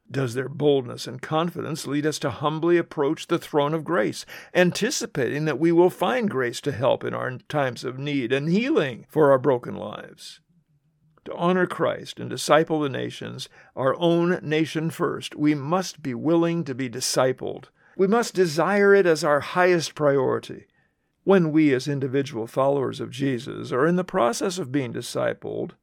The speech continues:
we can be trustworthy disciplers of our own families. Only then can we expect the church, the ecclesia, to be walking in discipleship authority and receive Christ's power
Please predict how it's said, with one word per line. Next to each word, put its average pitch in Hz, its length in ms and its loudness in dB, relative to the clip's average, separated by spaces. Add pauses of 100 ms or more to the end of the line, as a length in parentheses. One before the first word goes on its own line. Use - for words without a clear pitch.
(100)
we - 100 -2
can 220 140 -2
be 175 120 2
trustworthy 135 680 0
disciplers 135 640 -2
of 147 140 0
our 151 160 4
own 143 180 -2
families. - 840 -6 (340)
Only 220 380 4
then 131 640 0 (160)
can 131 200 -4
we 131 100 0
expect 160 500 -2
the 127 100 -6
church, - 460 -4
the 180 160 4
ecclesia, 170 720 -4 (400)
to 160 100 -2
be 151 120 6
walking 185 560 2
in 139 120 -2
discipleship 156 800 -2
authority 202 840 2
and 139 180 -2
receive 143 500 0
Christ's 127 460 0
power 240 640 0